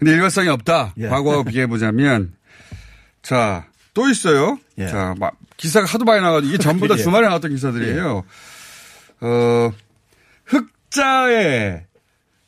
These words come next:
Speaker 1: 그, 재정 흑자의, 재정이 흑자인데 우리가.
Speaker 2: 예.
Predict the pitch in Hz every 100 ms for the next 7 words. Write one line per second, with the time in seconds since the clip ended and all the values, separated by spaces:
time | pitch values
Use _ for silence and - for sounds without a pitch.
0 | - 135 123 120 113 104 156 180 247 202
1 | 226 _ - 254 240 220 233 240 226 -
2 | _ _ _ _ _ _ _ _ _ _
3 | - 147 196 185 165 185 196 170 123 110
4 | 101 95 90 98 170 262